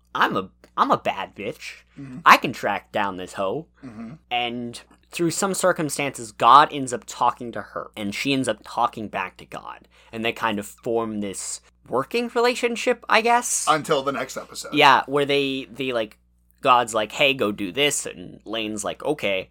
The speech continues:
Speaker 1: And it, it's kind of revealed by this God that Lane has been a part of the Wired since the Wired.
Speaker 2: Yeah.
Speaker 1: Like, before him even, you know, he was like, "Yeah, I showed up, but you were, like,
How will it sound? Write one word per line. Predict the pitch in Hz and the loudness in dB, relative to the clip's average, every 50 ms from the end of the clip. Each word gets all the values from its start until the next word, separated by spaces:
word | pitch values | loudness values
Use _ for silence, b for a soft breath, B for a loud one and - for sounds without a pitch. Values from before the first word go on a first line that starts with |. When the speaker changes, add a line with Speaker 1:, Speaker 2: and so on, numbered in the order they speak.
| _ - | _ -8
Speaker 1:
And | 123 135 | -6 -4
it, | 131 131 131 - | -4 -4 -6 -6
it's | - 147 - | -8 -8 -6
kind | - - 170 165 | -2 -2 0 0
of | 156 135 | 0 -2
revealed | 139 139 117 127 143 139 135 113 107 | -4 -6 -6 -4 -4 -4 -4 -2 0
by | 113 120 123 123 113 | 2 2 2 2 0
this | 107 104 104 - | -2 -6 -6 -4
God | - 123 120 117 113 113 107 101 95 | -2 2 2 4 2 2 0 -2 -2
that | 104 104 - - - | -4 -4 -4 -6 -12
Lane | - 120 131 139 143 143 143 143 143 147 143 139 | -10 -6 -4 -2 -2 -2 -2 -2 -2 -2 -4 -4
has | 113 - - - - - 135 143 143 135 131 123 110 | -6 -6 -8 -8 -2 4 6 6 6 4 2 -6 -8
been | 110 113 117 117 117 - - | -6 -4 -4 -4 -6 -6 -4
a | 120 110 | -6 -6
part | - - 113 113 110 | -2 0 0 0 0
of | 104 98 | 0 -4
the | 107 104 | -6 -4
Wired | 95 95 98 104 101 92 87 92 92 - | 0 4 4 4 4 2 -2 -6 -10 -8
since | - - 127 110 101 92 - | -6 -6 -4 -4 -4 -6 -6
the | - - | -6 -6
Wired. | 90 87 82 98 82 - - - - _ _ - _ | -6 -6 -4 -6 -6 -6 -8 -14 -18 _ _ -20 _
Speaker 2:
Yeah. | - 160 175 170 147 131 - _ _ _ - | -2 2 4 4 4 2 -2 _ _ _ -4
Speaker 1:
Like, | 107 113 117 - - | -2 -2 -2 -2 -4
before | 123 151 - - 196 190 170 | -6 -4 -2 2 2 2 2
him | 131 - - 151 143 135 123 | 2 0 -2 -2 -2 -2 -2
even, | 113 101 113 104 98 101 95 95 95 92 90 - _ _ _ _ | -6 -6 -8 -6 -6 -6 -6 -6 -8 -10 -14 -16 _ _ _ _
you | - 131 | -10 -6
know, | 113 101 98 92 87 82 - | -4 -2 -2 -2 -4 -6 -10
he | - - - 131 | -14 -12 -10 -6
was | 117 110 104 - | -4 -4 -4 -4
like, | 104 95 92 90 90 - | -2 -4 -4 -4 -4 -2
"Yeah, | - 135 123 113 90 | 0 2 4 4 4
I | 92 120 135 | 4 2 2
showed | - - - 139 113 101 | 0 0 0 0 0 2
up, | 104 101 98 - _ _ _ _ _ _ _ _ _ _ _ _ _ _ - | 2 0 0 -2 _ _ _ _ _ _ _ _ _ _ _ _ _ _ -8
but | - 120 110 98 | -6 -6 -6 -6
you | 101 101 127 147 | -6 -4 -2 -2
were, | 156 151 143 | -2 -2 -2
like, | 131 120 113 104 101 - - _ | -2 0 0 0 -2 -4 -10 _